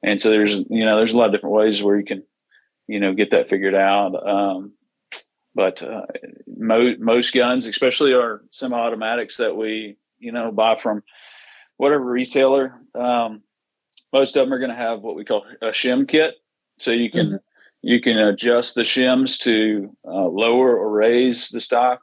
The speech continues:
Speaker 1: or cast off or cast on. And so there's a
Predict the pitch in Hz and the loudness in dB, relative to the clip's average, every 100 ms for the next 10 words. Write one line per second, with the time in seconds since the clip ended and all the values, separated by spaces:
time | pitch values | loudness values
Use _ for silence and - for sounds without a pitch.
0 | - 98 98 - 104 110 - - 104 110 | -10 -8 -8 -4 -4 -4 -8 -6 0 0
1 | 113 - 95 - 101 104 - - 101 104 | 0 -4 -6 -4 -2 -4 -8 -8 -4 -2
2 | 117 120 _ _ _ _ 104 104 123 110 | -4 -10 _ _ _ _ -6 -2 2 4
3 | 113 113 120 | 4 4 0